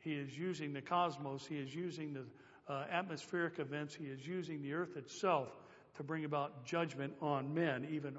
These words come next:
opening up portions of the earth and the other things that we see in the last half of the tribulation.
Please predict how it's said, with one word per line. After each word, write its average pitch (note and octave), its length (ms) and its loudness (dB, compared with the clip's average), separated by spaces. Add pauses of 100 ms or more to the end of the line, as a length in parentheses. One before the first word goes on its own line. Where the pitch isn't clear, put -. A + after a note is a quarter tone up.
opening D#3+ 460 -2
up D3 180 2 (500)
portions E3+ 440 0
of C#3+ 120 0
the C#3 160 0
earth D3 400 2
and C3+ 180 -8
the C3+ 120 0
other D3 180 0
things D3 300 -4
that C#3+ 60 -6
we C3 140 -6
see C#3 400 -4 (380)
in D3+ 100 -4
the C#3 80 -2
last C#3 360 -2
half C#3+ 300 -4
of B2+ 60 -8
the B2+ 60 -8
tribulation. C#3 840 -2